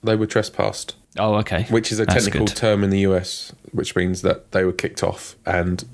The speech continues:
Speaker 1: were banned.
Speaker 2: Throw 'em into Davy Jones' locker. <laughs> Anyway, uh,
Speaker 1: Taken to,
Speaker 2: moving
Speaker 1: um,
Speaker 2: on.
Speaker 1: Azkaban.
Speaker 2: Yes, take them to Azkaban indeed.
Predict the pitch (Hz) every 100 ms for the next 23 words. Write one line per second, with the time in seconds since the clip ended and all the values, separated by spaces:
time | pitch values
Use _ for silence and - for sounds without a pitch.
0 | 101 92 90 87 87 90 - - 247 247
1 | 196 160 127 123 117 127 123 123 139 135
2 | 139 127 113 135 131 - 82 76 - 131
3 | - - - - - - - - - -
4 | - - - - - - - 98 92 76
5 | - - - 82 71 76 78 - 127 123
6 | 110 107 101 98 98 151 98 95 - -
7 | 113 113 - 95 92 95 - _ - 123
8 | 98 - - 127 117 113 117 110 - 107
9 | 110 101 98 113 101 80